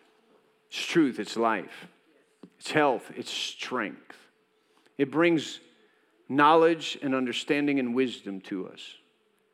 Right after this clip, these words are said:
I thank you, Father, as we approach the days to head, that we, uh, even as Pastor Tasha said last week, that we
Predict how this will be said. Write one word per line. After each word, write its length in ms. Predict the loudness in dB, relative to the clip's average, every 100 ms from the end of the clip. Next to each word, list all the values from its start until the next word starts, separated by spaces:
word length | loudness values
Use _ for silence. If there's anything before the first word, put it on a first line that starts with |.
| _ _ _ _ _ _
I 80 | -2
thank 260 | 2 4 2
you, 80 |
Father, 280 | 2 2 2
as 100 | 2
we 100 | 4
approach 400 | 4 4 2 2
the 100 | -2
days 320 | 4 4 4 -2
to 120 | -4
head, 340 | -2 -4 -6 -16 _ _ _ _ _ _ _ _ _ _ _ _ _
that 180 | 0 2
we, 440 | 6 8 8 6
uh, 140 | 2 2
even 240 | 4 4 2
as 320 | 0 -2 -8
Pastor 380 | -4 -2 -2 -4
Tasha 360 | -4 -4 -4
said 240 | -6 -2 0
last 460 | 0 0 -2 -8
week, 280 | -8 -8 -8
that 80 | -8
we 300 | -6 -6 -8